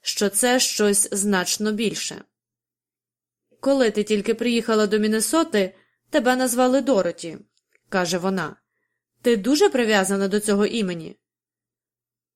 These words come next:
"Не особливо", відповідаю я, непевна, до чого вона веде. "Ти знаєш, як багато для нас означала Вів'ян, так?" Я киваю.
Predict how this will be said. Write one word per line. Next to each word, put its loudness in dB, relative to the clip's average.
"Не -2
особливо", 0
відповідаю 0
я, 0
непевна, -2
до 0
чого -2
вона -2
веде. -4
"Ти 2
знаєш, 0
як -2
багато 2
для -2
нас -2
означала -2
Вів'ян, -4
так?" -4
Я 0
киваю. -4